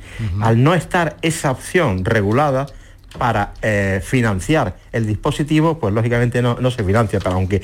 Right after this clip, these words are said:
Speaker 2: clínicamente debiera estar justificado. Seguro que en un
Speaker 1: Muy
Speaker 2: futuro
Speaker 1: bien.
Speaker 2: se, se consigue.
Speaker 1: Ujú.
Speaker 2: Pero lo raro es tener hipoglucemia de veinticinco y no tener síntomas.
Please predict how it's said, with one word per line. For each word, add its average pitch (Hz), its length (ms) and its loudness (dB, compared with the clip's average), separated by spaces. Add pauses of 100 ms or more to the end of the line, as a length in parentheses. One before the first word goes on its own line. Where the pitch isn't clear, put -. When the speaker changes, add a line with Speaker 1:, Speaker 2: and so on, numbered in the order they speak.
(160)
Speaker 2:
clínicamente 147 800 2
debiera 135 320 2
estar 98 200 -2
justificado. 92 640 -4 (280)
Seguro 123 380 2
que 120 80 -2
en 110 80 2
un 120 60 2
Speaker 1:
Muy 113 80 -2 (100)
Speaker 2:
futuro 123 240 2
Speaker 1:
bien. 98 340 0
Speaker 2:
se, - 40 -12
se 101 200 0
consigue. 104 380 2
Speaker 1:
Ujú. - 80 -2 (160)
Speaker 2:
Pero 131 180 2
lo 127 120 4
raro 180 320 2
es 196 160 0
tener 160 280 0
hipoglucemia 131 640 -2
de 160 80 2
veinticinco 160 720 -2 (300)
y 120 100 2
no 127 140 2
tener 87 220 -2
síntomas. 131 480 -2